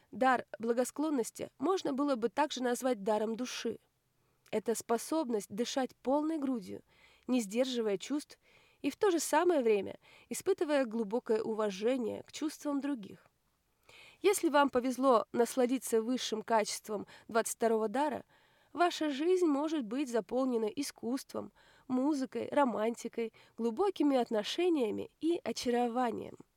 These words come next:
Но прежде всего остального, это дар проживать жизнь из глубины души с огромной любовью. Последовательность Венеры —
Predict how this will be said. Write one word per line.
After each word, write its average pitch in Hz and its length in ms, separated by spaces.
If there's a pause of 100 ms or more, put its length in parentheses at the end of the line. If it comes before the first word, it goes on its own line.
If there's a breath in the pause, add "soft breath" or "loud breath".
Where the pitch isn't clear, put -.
(760 loud breath)
Но 233 120
прежде 233 400
всего 220 280
остального, 240 680 (320 loud breath)
это 294 240
дар 330 260
проживать 277 580
жизнь 302 400 (200 soft breath)
из 285 160
глубины 233 500
души 233 480
с - 160
огромной 240 540
любовью. 208 680 (2000 loud breath)
Последовательность 240 800
Венеры — 233 460